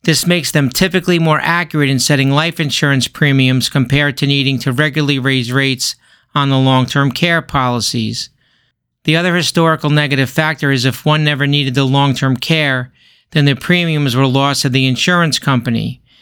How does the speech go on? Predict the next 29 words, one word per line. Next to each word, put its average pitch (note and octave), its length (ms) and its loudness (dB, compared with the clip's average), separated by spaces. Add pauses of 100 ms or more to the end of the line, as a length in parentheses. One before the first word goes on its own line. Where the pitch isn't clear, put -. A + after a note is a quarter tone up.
(340)
Now, D3+ 300 0
it C#3+ 80 0
is C3 100 -4
not F#3 200 0
really E3 220 0
a C#3+ 80 2
loss D3+ 460 0
because C3 320 -2
no D3+ 140 2
one D3+ 120 2
ever C#3 200 0
wants C#3 300 0
to C#3+ 80 0
have C3 240 0
to D3 60 0
use F3 300 0
the C#3+ 80 -2
benefits, B2 640 -2 (420)
but D3 120 0
at D3 160 -2
the D3+ 140 0
end D#3+ 200 0
there C#3+ 100 2
is A#2+ 140 -2
nothing D3 320 0
to B2+ 80 0
show E3 300 0
for A#2 360 -4
it. - 80 -10